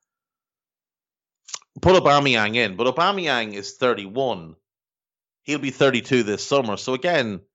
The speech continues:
doesn't have a whole lot of runway in front of him. So that's nine. It's nine really good, really good to great strikers that we'll lose. And there's only three in that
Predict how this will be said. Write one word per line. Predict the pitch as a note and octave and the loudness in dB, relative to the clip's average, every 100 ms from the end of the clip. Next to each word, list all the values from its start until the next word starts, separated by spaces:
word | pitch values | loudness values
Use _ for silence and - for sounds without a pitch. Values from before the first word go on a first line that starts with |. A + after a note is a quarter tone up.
| _ _ _ _ _ _ _ _ - | _ _ _ _ _ _ _ _ -4
doesn't | G3+ F3 | -2 -2
have | D3 C#3+ B2 G2+ - _ _ - | -4 -2 0 -2 -10 _ _ -14
a | |
whole | - - F#3 E3+ | -6 2 4 6
lot | B2 | 4
of | G#2+ | 0
runway | G2 F#2+ F#2 | -2 -4 -4
in | F2+ | -6
front | E2+ F#2+ F2+ | -8 -10 -10
of | D#2+ | -14
him. | F#2 _ _ _ _ _ _ _ _ _ _ _ | -20 _ _ _ _ _ _ _ _ _ _ _
So | - | 0
that's | F3 - | 0 0
nine. | B2+ C3+ E3+ A#2 F#2 - _ _ _ _ _ _ _ _ _ _ _ | 2 4 4 0 -6 -18 _ _ _ _ _ _ _ _ _ _ _
It's | - C3+ | -16 -4
nine | C3+ D#3+ F3 C3+ | 0 0 0 -4
really | B2 G#2 F#2+ | -4 -6 -6
good, | G#2 F#2 _ _ _ - | -8 -10 _ _ _ -18
really | - C3 D#3 C#3 | -4 2 4 2
good | C#3 C3 - | 4 4 2
to | A#2 | -8
great | G#2 A2+ G#2 | -4 -2 -2
strikers | - - G#2+ G2+ F2+ E2 - - _ _ _ _ _ _ _ _ _ _ _ _ | -6 -4 -4 -4 -8 -12 -14 -20 _ _ _ _ _ _ _ _ _ _ _ _
that | A2+ A2 | 0 0
we'll | G#2+ G#2 | 0 -2
lose. | G2+ F#2 D#2+ - - - - | -2 -4 -6 -12 -16 -14 -6
And | A2+ | 0
there's | A#2 A#2 | 2 4
only | B2+ B2 G#2 | 2 0 -4
three | - - A#2+ A#2+ G#2+ G2 | -8 0 2 2 -2 -6
in | G2+ | -6
that | G2+ G2 G2 | -2 -2 -4